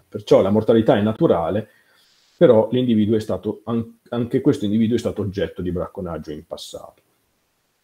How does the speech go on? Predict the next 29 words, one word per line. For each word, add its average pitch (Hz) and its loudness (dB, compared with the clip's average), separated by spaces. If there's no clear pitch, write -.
Abbiamo 151 6
capito 151 6
anche 139 4
più 113 0
o - 4
meno 113 2
dove. 107 2
Ha 98 -6
fatto, 101 -4
nel 104 -2
luglio 123 6
del 107 2
duemilasedici 120 2
ha 107 -4
fatto 104 -4
dieci 113 2
giorni 110 4
di 95 -2
quasi 113 2
immobilità 104 0
completa 101 0
all'interno 98 -2
di 92 -4
un 95 -6
canale 104 -2
davanti 101 -4
a 101 -2
una 127 -2
stalla, 87 -6